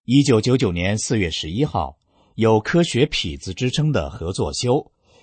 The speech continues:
在天津教育学院办的《青少年科技博览杂志》上发表了一篇题为《我不赞成青少年练气功》的文章，引用不实事例，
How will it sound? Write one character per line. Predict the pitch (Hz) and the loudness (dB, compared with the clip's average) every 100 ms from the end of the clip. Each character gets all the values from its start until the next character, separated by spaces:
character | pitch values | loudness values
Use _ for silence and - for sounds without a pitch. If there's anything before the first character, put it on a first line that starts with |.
| _ | _
在 | - 107 | 2 2
天 | 104 143 135 | 4 2 2
津 | 139 135 | 2 4
教 | 160 127 | 4 4
育 | 95 | 2
学 | - 90 | -2 0
院 | 143 123 | 2 2
办 | 127 107 | 2 2
的 | 87 80 78 - _ _ | 0 -2 -2 -8 _ _
《青 | - 160 165 | -4 0 2
少 | 190 131 | 2 2
年 | 90 82 117 | 0 -4 -4
科 | - 165 | -2 0
技 | 151 | 0
博 | 95 95 147 | -2 0 0
览 | 98 69 | 0 -4
杂 | - 73 | -6 -4
志》 | 80 139 | -2 -2
上 | - 73 67 _ _ _ | -2 -6 -10 _ _ _
发 | _ 127 | _ 2
表 | 117 95 | 4 4
了 | 92 | 4
一 | 120 | 2
篇 | - 107 | 0 -2
题 | 110 101 95 | -2 -4 -4
为 | 78 85 87 - _ _ | -4 -4 -4 -8 _ _
《我 | 104 101 | 0 2
不 | 98 120 | 2 2
赞 | 185 131 | 2 2
成 | 104 90 | 0 -2
青 | 101 151 151 | -2 0 2
少 | 160 104 | 2 2
年 | 78 92 135 | -2 -2 0
练 | 120 | -2
气 | 87 - 92 | -2 -6 -4
功》 | 120 147 | -2 0
的 | 80 | -2
文 | 73 78 | -6 -8
章， | 104 101 127 _ _ _ _ _ - | -6 -6 -8 _ _ _ _ _ -2
引 | 110 120 | 2 4
用 | 131 107 | 4 4
不 | 143 110 | 2 0
实 | - 101 | 0 -4
事 | - 107 | -2 -2
例， | 101 85 76 | -2 -4 -8